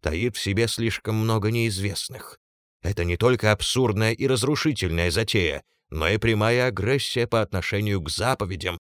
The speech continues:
которые Главк поклялся соблюдать. Ариадна, сидевшая напротив отца,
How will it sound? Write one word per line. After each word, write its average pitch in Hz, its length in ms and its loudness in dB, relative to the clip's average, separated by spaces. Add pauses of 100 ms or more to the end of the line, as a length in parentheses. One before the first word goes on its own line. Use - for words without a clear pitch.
(100)
которые 92 380 0
Главк 87 460 0
поклялся 107 680 -2
соблюдать. - 760 -6 (680)
Ариадна, 156 500 4
сидевшая 120 480 2
напротив 98 480 4
отца, 113 480 -2